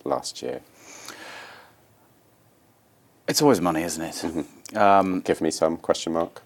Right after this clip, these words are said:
Speaker 1: or?
Speaker 2: Yeah, just, we've been doing this for so long, where's, when are we gonna see the return, and how are we gonna see the return? And I think the, the, the sharp end of, of certain existing, uh, historic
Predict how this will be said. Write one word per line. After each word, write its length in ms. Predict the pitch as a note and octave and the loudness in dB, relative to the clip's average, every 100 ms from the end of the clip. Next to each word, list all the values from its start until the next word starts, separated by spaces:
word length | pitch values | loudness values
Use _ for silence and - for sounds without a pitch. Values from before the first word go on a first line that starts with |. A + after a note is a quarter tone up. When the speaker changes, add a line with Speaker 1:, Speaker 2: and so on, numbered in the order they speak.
| - | -14
Speaker 1:
or? 140 | D2 _ - - | -14 _ -12 -4
Speaker 2:
Yeah, 380 | F3 F3+ F3 | 4 8 8
just, 420 | E3 A#3+ G#3+ - - | 8 6 4 0 0
we've 240 | D3+ C#3+ | 2 4
been 160 | D#3+ C3+ | 6 6
doing 320 | D3 D3+ C3+ | 8 8 8
this 160 | B2 - | 8 4
for 120 | A2+ | 0
so 260 | - B2 | 6 8
long, 340 | A2+ G#2+ G#2+ G2+ | 8 8 6 6
where's, 280 | G#2+ G#2 - | 6 6 4
when 180 | A#2 A#2+ | 4 6
are 20 | |
we 100 | G#2+ | 4
gonna 120 | F#2 | 2
see 180 | - G2 | 0 0
the 100 | E2+ | 0
return, 640 | E2 - - F#2 D#2+ D#2 | -4 -2 2 2 2 -2
and 100 | D#2+ | -6
how 280 | - G#2 F2+ | 2 4 4
are 40 | |
we 100 | D#2 | 2
gonna 160 | D2 C#2 | -4 -6
see 180 | - D#2 | -6 -6
the 100 | D2 | -6
return? 600 | D#2 - E2 C#2+ C#2+ D2 | -6 -4 -4 -4 -6 -8
And 160 | C#2 E2 | -6 -6
I 40 | |
think 360 | - G#2 F#2 - | -6 -6 -6 -4
the, 440 | F#2 F2 E2+ G2 E2 | -4 -4 -8 -12 -12
the, 100 | F2 | -10
the 180 | - F2 | -10 -8
sharp 440 | - - A2+ A2 G#2 | -2 4 6 6 4
end 340 | F#2+ F2+ F2+ | 2 0 -4
of, 260 | F2+ E2 - | -4 -6 -8
of 160 | F2+ - | -8 -4
certain 600 | - G2 - - F#2 E2+ - - - - | 2 2 0 -6 -8 -10 -16 -16 -18 -10
existing, 840 | G#2+ F2 G#2 - - F#2+ F#2 F2+ | -6 0 2 2 0 -2 -2 -4
uh, 260 | D#2+ F2 F2 | -2 -2 -2
historic 800 | C2+ - - A2 G2+ - - - | -4 -2 4 6 6 4 -8 -16